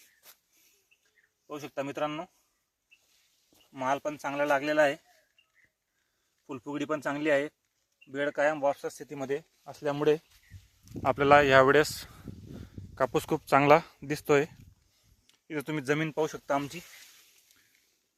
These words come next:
ही चुनखडीयुक्त जमीन आहे मित्रांनो. चुनखडीयुक्त जमिनीमध्ये सूक्ष्म अन्नद्रव्याची कमतरता मोठ्या प्रमाणात राहते, त्याच्यामध्ये मॅग्नेशियम, फेरस. तरीसुद्धा आपल्याला या जमिनीमध्ये याच्या आधी आम्हाला एवढा चांगला कापूस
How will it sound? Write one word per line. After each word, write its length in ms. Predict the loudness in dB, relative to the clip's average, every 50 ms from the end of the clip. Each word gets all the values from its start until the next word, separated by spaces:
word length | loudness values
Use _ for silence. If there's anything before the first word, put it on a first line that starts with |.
| _ _ _ _ -10
ही 140 | -6 -4 -4
चुनखडीयुक्त 760 | -4 _ _ -8 -6 -6 -6 -2 -2 0 2 0 0 _ -4
जमीन 280 | -4 -2 -2 0 0 0
आहे 160 | 0 0 0
मित्रांनो. 400 | -2 -4 -2 -2 -2 -2 -2 -6 -8 _ _ _ _ _ _ _ _ _ _ _ _ _ _ _ _ _ _ _ _
चुनखडीयुक्त 560 | -12 -12 -10 -6 -4 -2 -2 -2 -2 -4 -6 -6
जमिनीमध्ये 560 | -6 -4 -4 -2 -4 -4 -4 -4 -4 -4 -6
सूक्ष्म 360 | -6 -10 -14 -14 -10 -8 -6
अन्नद्रव्याची 540 | -4 -4 -4 -4 -2 0 0 0 -2 -4 -6
कमतरता 400 | -8 -8 -6 -6 -8 -8 -6 -8
मोठ्या 240 | -8 -8 -8 -8 -6
प्रमाणात 340 | -6 -6 -6 -6 -8 -8
राहते, 220 | -8 -8 -8 -8 -8
त्याच्यामध्ये 340 | -10 -10 -10 -10 -8 -6 -6
मॅग्नेशियम, 600 | -4 -4 -6 -6 -6 -8 -8 -6 -6 -6 -8 -8
फेरस. 460 | -8 -8 -8 -6 -6 -8 -8 -12 -18 _ _ _ _ _ _ _ _ _ _ _ _ _ _ _ _ _ _ _ _ _ -8
तरीसुद्धा 440 | -6 -6 -6 -6 -6 -4 2 2 2
आपल्याला 400 | 2 2 -2 -4 -4 -4 -4 -6 -10 _ _ _ _ _ _ _ _ _ -10
या 160 | -4 -4 -4
जमिनीमध्ये 580 | -2 -2 -4 -4 -4 -4 -4 -4 -4 -4 -6 -8 -10 _ _ _ _ _ _ _ _ _ _ _ _ -10 -6
याच्या 260 | -6 -2 2 4 4
आधी 140 | 4 4 2
आम्हाला 280 | -2 0 0 2 2
एवढा 180 | 2 2 2 0
चांगला 280 | -2 -2 -4 -2 -2 -2
कापूस 340 | -2 -4 -6 -6 -12 -12